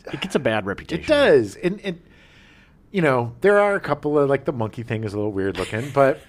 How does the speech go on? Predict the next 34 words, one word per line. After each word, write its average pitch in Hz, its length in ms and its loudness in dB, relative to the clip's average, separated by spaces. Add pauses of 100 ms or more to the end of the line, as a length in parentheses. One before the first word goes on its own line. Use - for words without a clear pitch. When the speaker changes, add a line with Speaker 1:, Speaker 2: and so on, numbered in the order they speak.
(160)
Speaker 1:
<laughs> 196 240 -12
Speaker 2:
you 170 100 0
know, 143 340 2 (320)
other 196 200 6
than 214 220 -2
that, 208 460 -2 (380)
it's 196 180 -8
a 302 60 -2
fun 302 320 -4
movie. 147 640 2
Speaker 1:
I 127 40 -14
love 104 280 -6
it. - 220 -14 (300)
Uh, 127 140 2
Cate - 240 -4
Blanchett's 120 480 -4
great 120 300 -2
in 127 80 -2
it. 127 180 -4 (240)
Speaker 2:
Exactly. 135 640 0 (140)
Look, 214 360 4
I 240 140 -2
lo-, 165 340 2
I, 165 140 0 (240)
I 147 240 2
love 110 720 -2 (420)
Indiana 107 440 -4
Jones. 82 420 -16
Indiana 262 400 2
Jones, 180 580 0 (1040)
uh, 117 300 0 (100)
Deckard, - 460 0 (600)
Speaker 1:
Yeah. 110 140 -8
Speaker 2:
and 123 400 -2